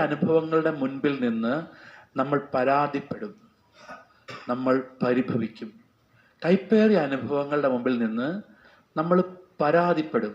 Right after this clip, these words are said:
എന്നാൽ ജീവിതത്തിലെ ഏറ്റവും വലിയ കയ്പ്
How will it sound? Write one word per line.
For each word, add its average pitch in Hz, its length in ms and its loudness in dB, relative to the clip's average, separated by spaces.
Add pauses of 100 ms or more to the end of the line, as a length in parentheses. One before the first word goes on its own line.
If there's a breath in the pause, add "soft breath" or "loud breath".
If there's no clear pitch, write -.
(140)
എന്നാൽ 202 180 0 (180)
ജീവിതത്തിലെ 180 580 -2 (560 loud breath)
ഏറ്റവും 196 800 0
വലിയ 151 220 -2 (180)
കയ്പ് 120 400 -2